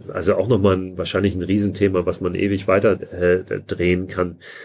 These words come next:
braucht es denn dort überhaupt, ich sag mal, ähm, Safari-Guides aus Österreich oder aus Deutschland und, und, äh,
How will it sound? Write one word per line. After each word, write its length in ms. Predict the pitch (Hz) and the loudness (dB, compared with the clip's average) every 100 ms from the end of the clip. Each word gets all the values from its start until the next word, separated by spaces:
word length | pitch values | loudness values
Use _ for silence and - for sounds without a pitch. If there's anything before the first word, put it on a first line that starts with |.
| - _ _ - | -20 _ _ -6
braucht 400 | - 87 147 - | 0 2 2 2
es 140 | 143 | 2
denn 220 | 120 104 101 | 2 0 2
dort 300 | 98 101 104 | 4 4 0
überhaupt, 800 | 101 98 95 101 - - - - | 0 2 2 0 -2 -8 -8 -10
ich 200 | - - | -14 -6
sag 160 | 110 92 | -4 -2
mal, 380 | 95 92 90 92 | 0 2 2 2
ähm, 400 | 101 95 92 101 - - - | 0 0 -2 -8 -14 -16 -2
Safari-Guides 720 | 101 92 101 107 92 92 95 | -2 2 2 4 4 2 0
aus 220 | 101 98 | -2 0
Österreich 560 | 127 127 107 87 78 | 0 2 0 2 -2
oder 120 | 104 104 | -4 -6
aus 180 | 98 | 0
Deutschland 580 | 117 107 - 117 92 92 | 4 4 2 0 -2 -6
und, 240 | - 92 101 | -10 -8 -8
und, 340 | 90 90 90 | -10 -12 -8
äh, 200 | 104 | -6